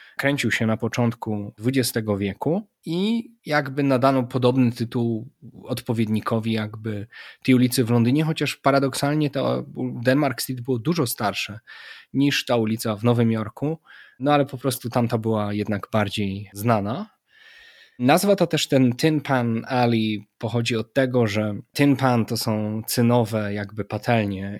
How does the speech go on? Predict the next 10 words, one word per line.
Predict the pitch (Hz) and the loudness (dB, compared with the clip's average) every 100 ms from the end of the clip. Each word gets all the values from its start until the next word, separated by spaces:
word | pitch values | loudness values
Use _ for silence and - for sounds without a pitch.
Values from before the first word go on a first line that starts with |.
| - | -12
i | 110 104 98 - _ _ | -10 -8 -10 -14 _ _
uderzenie | - 131 123 120 120 147 120 | -12 -4 2 4 6 4 4
tych | - 110 | -2 -8
cynowych | - 120 117 - | -2 0 -2 -6
patelni | 110 - 113 113 110 104 | -10 -4 -2 0 -2 -4
wydaje | 104 113 110 | -4 -2 -4
taki | 101 110 110 | -4 -10 -10
bardzo | 98 110 104 | -6 -6 -6
szczególny | 98 117 110 110 98 | -6 -4 0 0 -2
dźwięk. | 104 135 143 160 | 0 0 0 -4